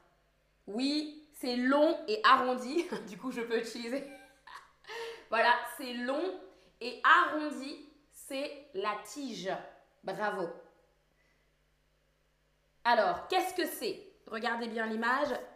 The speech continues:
Qu'est-ce que c'est ? On va s'occuper ensuite de la deuxième plante.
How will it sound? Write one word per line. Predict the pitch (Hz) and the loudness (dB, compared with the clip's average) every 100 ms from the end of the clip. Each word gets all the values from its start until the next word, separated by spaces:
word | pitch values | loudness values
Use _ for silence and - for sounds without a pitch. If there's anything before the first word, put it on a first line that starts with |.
| - | -4
Qu'est-ce | - 311 311 311 - | 2 4 2 -6 -4
que | 285 277 277 - | -2 -2 -4 -6
c'est ? | 262 - - - - - - - - - - - _ _ _ _ _ _ - _ _ | -6 -6 -8 -12 -12 -2 0 0 -6 -6 -6 -20 _ _ _ _ _ _ -20 _ _
On | 180 | 0
va | 190 | 2
s'occuper | 190 202 190 208 | 2 -6 -6 -4
ensuite | 196 - 202 | -4 -6 -6
de | 185 | 0
la | 170 | 0
deuxième | 170 226 214 196 | 0 -6 -4 -6
plante. | 196 196 262 - | -4 -6 -6 -12